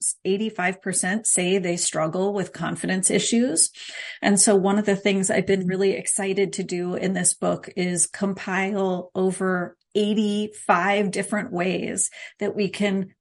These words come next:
practice and build up our confidence in small, bite-sized,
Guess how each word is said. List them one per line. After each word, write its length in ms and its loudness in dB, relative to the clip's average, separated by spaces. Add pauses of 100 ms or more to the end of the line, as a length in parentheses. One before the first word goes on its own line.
practice 840 0
and 200 -2
build 280 0
up 200 2
our 140 2
confidence 800 -2 (100)
in 320 0
small, 960 0 (320)
bite-sized, 960 2